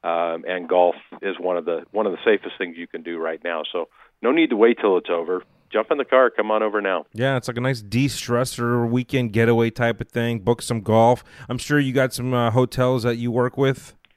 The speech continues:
Speaker 1: Yeah, we do. I mean, as a matter of fact, if you go onto our, on, onto our website, which
Speaker 2: Mm-hmm.
Speaker 1: is just bears best las vegas dot com, the first thing you're gonna see is an opportunity to play us and, uh, save some money at, uh,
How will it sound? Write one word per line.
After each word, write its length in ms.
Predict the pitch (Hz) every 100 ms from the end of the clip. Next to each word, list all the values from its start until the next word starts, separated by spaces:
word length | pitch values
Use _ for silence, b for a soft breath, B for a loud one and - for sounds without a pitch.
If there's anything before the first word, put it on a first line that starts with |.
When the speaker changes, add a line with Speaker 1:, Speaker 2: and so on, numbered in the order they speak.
| _ _ _ _ _ -
Speaker 1:
Yeah, 120 | 123
we 220 | 120 135
do. 340 | 117 127 170 123
I 40 |
mean, 160 | 107 107
as 80 | 98
a 20 |
matter 80 | 107
of 40 |
fact, 160 | - 120
if 60 | 101
you 60 |
go 120 | 98 110
onto 200 | 107 104
our, 120 | 98 104
on, 280 | 101 98 98 95
onto 260 | 101 92
our 120 | 98
website, 560 | 113 92 92 - 90 104
which 100 | 95
Speaker 2:
Mm-hmm. 120 | 104
Speaker 1:
is 40 | 107
just 180 | 90 -
bears 220 | 92 95
best 200 | 98 95 92
las 160 | 85 -
vegas 240 | 95 90 -
dot 200 | 90 87
com, 320 | 95 104 98
the 60 | 85
first 240 | 98 95
thing 120 | 95
you're 120 | 92 90
gonna 160 | 92 85
see 140 | 107 117
is 140 | 90 87 B B B B
an 80 | 98
opportunity 680 | 101 95 - 98 95 95 87 -
to 180 | 98 92
play 300 | - 98 92
us 160 | 104 113 -
and, 400 | 104 101 98 95
uh, 260 | 95 92 92 -
save 200 | 101 101 -
some 100 | 92
money 240 | 95 104 95
at, 100 | - -
uh, 160 | 95